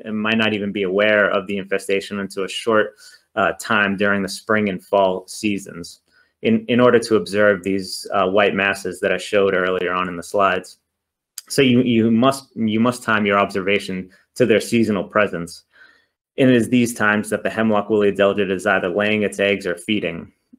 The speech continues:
However, the abundance of these white masses vary to the degree of infestation, making a physical observation somewhat difficult until those white masses are in abundance or,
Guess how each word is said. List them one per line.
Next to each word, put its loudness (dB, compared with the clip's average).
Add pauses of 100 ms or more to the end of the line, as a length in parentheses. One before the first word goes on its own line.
(300)
However, 2
the 0
abundance 2
of -2
these -4
white 2
masses -4
vary 0
to -10
the -6
degree -4
of -8
infestation, -6 (400)
making 4
a 0
physical 4
observation 2
somewhat 0
difficult -2
until -4
those 0
white 0
masses -4 (320)
are 4
in 2
abundance -2
or, 2